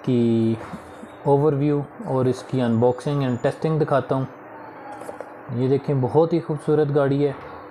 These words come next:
और इसके मैं function आपको ज़रा दिखा देता हूँ। Short शॉर्ट, rock, speed sports glam, shock observer और big tyres के साथ। Forward, backward shock observer system है इसके अंदर,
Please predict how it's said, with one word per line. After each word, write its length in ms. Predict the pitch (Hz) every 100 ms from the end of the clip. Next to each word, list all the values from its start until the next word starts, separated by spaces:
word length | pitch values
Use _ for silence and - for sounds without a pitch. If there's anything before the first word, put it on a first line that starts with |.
| - - - -
और 280 | 120 113 123
इसके 200 | - 139
मैं 100 | 135
function 400 | 135 127 160 156
आपको 300 | 147 - 147
ज़रा 180 | 151 143
दिखा 220 | 143 143
देता 240 | 143 143 147
हूँ। 180 | 143 123 -
Short 220 | 135 131
शॉर्ट, 840 | - 143 135 - - - - - 123
rock, 280 | 131 139 - - - - - - - - -
speed 340 | - 147 143
sports 420 | - - 127 123 -
glam, 340 | 131 123 143 156 - - - - - -
shock 280 | 135 127
observer 600 | 120 107 123 123 151 151
और 100 | 135
big 300 | 113 127 123 -
tyres 300 | 120 113 -
के 60 |
साथ। 380 | 110 107 110 - -
Forward, 520 | 135 135 135 156 151 - - - - - - - 147 117
backward 540 | 131 139 143 151 156 143 - - - - - - - - - - -
shock 320 | 147 135 139 143
observer 500 | 123 120 127 127 127
system 480 | - 127 - 160 160
है 80 |
इसके 220 | 151 - 151
अंदर, 340 | 139 139